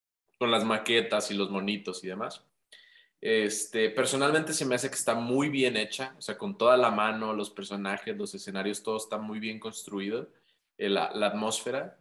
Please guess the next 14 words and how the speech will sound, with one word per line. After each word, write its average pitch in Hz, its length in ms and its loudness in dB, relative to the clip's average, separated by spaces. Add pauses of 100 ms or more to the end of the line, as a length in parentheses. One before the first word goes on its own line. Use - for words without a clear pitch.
(100)
eh, 98 380 -2
de 95 80 -6
la 95 140 -4
serie, 117 500 -4 (320)
este, 95 640 -2
la 101 140 6
música 117 760 2
y, 98 440 -4 (280)
y 131 100 -6
todo 160 120 6
está 170 220 2
muy 170 140 -4
bien 151 260 -2
hecho. 160 360 -6